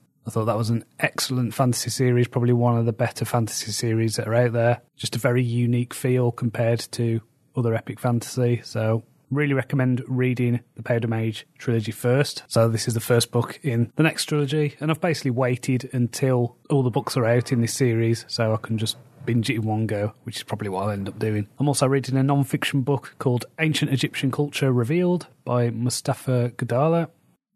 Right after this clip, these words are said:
I've read quite a few of his books. They've been very hit and miss. Some of them have been fascinating. This one,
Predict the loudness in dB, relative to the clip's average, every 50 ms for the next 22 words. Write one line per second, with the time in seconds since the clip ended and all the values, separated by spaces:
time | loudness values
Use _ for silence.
0 | _ -4 0 0 0 0 0 -2 -2 -2 0 0 -2 -4 -2 0 0 2 2 2
1 | 2 2 0 0 0 -2 -2 -2 -2 -2 -4 _ -2 -2 -2 -2 -2 -6 -6 -6
2 | -4 -4 -4 -4 -2 -2 -2 -2 0 0 0 0 0 -2 -4 -6 -6 -4 -2 0
3 | 0 0 0 -2 -4 -8 -8 -4 0 0 0 0 0 0 0 -2 -2 -4 -4 -2
4 | -2 -2 -2 -4 -4 -4 -4 -2 -2 -2 -2 0 0 0 0 0 0 2 2 2
5 | 0 -2 _ _ _ _ _ -2 -2 -2 -2 0 2 2 2 2 2 -2